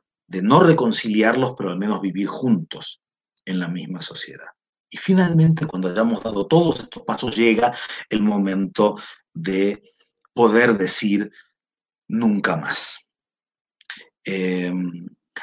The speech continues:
hay, yo, yo trabajé mucho, eh, y trabajé en Colombia, en Guatemala,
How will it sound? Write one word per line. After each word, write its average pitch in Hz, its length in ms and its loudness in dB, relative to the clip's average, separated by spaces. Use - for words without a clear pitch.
hay, 165 500 6
yo, 135 420 6
yo 147 680 6
trabajé 139 680 2
mucho, 143 600 0
eh, 107 480 -2
y 110 120 -6
trabajé 92 380 -4
en 98 80 -2
Colombia, 117 720 4
en 104 120 2
Guatemala, 110 920 2